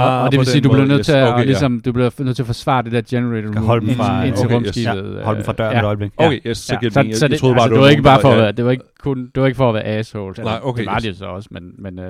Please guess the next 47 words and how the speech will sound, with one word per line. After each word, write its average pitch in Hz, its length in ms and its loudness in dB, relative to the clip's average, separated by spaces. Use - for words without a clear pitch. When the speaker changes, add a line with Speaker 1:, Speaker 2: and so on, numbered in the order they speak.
Speaker 2:
det 110 80 -6
var 107 60 -4
for 123 180 -2
at, 101 160 -4
at 101 140 -14
forhindre, 107 320 -8
at 95 100 -12
vi 98 100 -8
ligesom 104 320 -8
stoppede 127 440 -4
den 95 140 -10
der 92 140 -8
Speaker 1:
Mm, 120 60 -10
Speaker 2:
overcharge 117 340 -8
Speaker 1:
okay, 104 160 -12
Speaker 2:
der. 98 60 -10
Speaker 1:
yes. - 240 -14
Speaker 2:
Men, 120 160 -6
øh, 113 440 -4
altså, 120 260 -10
vi 139 280 -6
havde 143 320 -4
det 135 280 -8
hylemorsomt 123 760 -6
med 101 160 -6
det, 110 140 -12
og 120 120 -8
det 127 120 -6
var 123 80 -4
ham 117 420 -8
rigtig, 143 360 -8
rigtig 113 160 -10
meget 107 360 -6
af, 107 300 -12
du 110 60 -10
ved, 110 80 -6
sådan 135 220 -10
et, 131 200 -12
når 135 160 -8
man 135 140 -6
spiller 127 340 -4
Sea 147 340 -10
of 139 80 -6
Thieves, 127 420 -8
og 117 120 -14
det, 113 140 -10
ba-, 120 180 -20